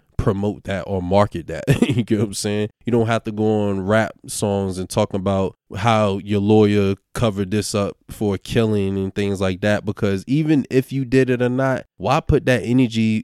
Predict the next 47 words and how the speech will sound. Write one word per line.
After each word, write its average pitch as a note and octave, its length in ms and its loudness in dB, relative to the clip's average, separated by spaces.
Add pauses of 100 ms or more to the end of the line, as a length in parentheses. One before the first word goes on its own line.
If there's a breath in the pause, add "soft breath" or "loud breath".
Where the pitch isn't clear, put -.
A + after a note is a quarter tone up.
for G#2 300 -2
another A2+ 260 2
motherfucker G#2+ 460 -2
that F#2+ 200 -4
don't G#2+ 220 -2
fuck - 200 -2
with G#2 120 -8
the F#2+ 60 -6
culture G2+ 380 -4
to - 140 -10
even F#2+ 320 -6
take - 280 -6
you F#2 100 -4
down? F2+ 340 -6 (160)
So - 220 -2
that's G2+ 380 0
the G2 140 -4
whole F#2 220 0
point G#2 280 -2
of E2+ 80 -4
that E2+ 160 -6
shit, F2+ 260 -10
you F#2 100 -12
know G2+ 120 -2
what G2+ 60 0
I'm F#2+ 60 -4
saying? G2 380 -4
But F2+ 280 -4 (220 soft breath)
again, G#2 400 2
like G2 180 0
I F#2+ 80 -2
said, G#2 520 0 (200)
staying G2+ 360 -2
on F#2+ 140 2
positivity. G#2 960 0
This F#2+ 160 -4
is F2+ 100 -8
for - 160 -10
the F2 120 -10
love. G2+ 500 0
We F#2+ 180 -8
send F2+ 320 -8
roses G2 460 -2
out G2 260 -8
to - 180 -14 (100)
Thug, G#2 500 0
Gunna, G#2 440 0